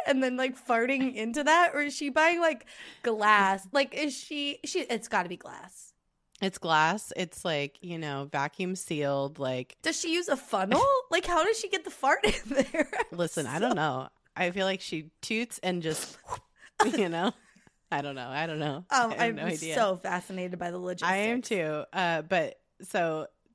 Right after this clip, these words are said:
Speaker 2: she's fine, everybody. Don't
Speaker 1: <laughs> Oh,
Speaker 2: worry.
Speaker 1: right. Okay.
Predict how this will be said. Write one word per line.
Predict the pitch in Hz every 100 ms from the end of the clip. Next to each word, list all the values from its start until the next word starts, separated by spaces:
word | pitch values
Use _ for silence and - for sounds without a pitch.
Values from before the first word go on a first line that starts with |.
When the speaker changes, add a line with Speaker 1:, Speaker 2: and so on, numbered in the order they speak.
| _ -
Speaker 2:
she's | - 233 214
fine, | - 226 185 117 135 147
everybody. | 151 151 139 135 139
Don't | 156 170
Speaker 1:
<laughs> |
Oh, | 311
Speaker 2:
worry. | 240
Speaker 1:
right. | 170 - 226
Okay. | 220 -